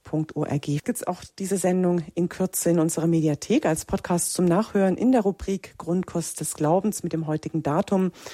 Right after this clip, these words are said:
Und wir freuen uns jetzt am Ende, Pfarrer van Briel, wenn Sie uns noch Ihren priesterlichen Segen mit auf den Weg geben und auch alle Hörer einschließen,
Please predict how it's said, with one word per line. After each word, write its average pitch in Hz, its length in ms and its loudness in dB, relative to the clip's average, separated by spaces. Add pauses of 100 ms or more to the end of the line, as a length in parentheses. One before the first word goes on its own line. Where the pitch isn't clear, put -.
(260)
Und 160 520 0 (340)
wir 208 160 -4
freuen 214 320 2
uns 185 240 -6
jetzt - 440 -4
am 202 220 2
Ende, 196 500 2 (1400)
Pfarrer 180 460 0
van 175 180 2
Briel, 185 460 2 (420)
wenn 170 220 0
Sie - 200 -4
uns 190 320 0
noch 170 200 2
Ihren 175 220 0
priesterlichen 175 520 -2
Segen 180 480 2
mit 240 240 2
auf 226 200 -4
den 196 200 0
Weg 190 380 -2
geben 185 380 -2
und 170 240 0
auch 151 240 -4
alle 175 300 2 (420)
Hörer 170 340 0
einschließen, 165 720 2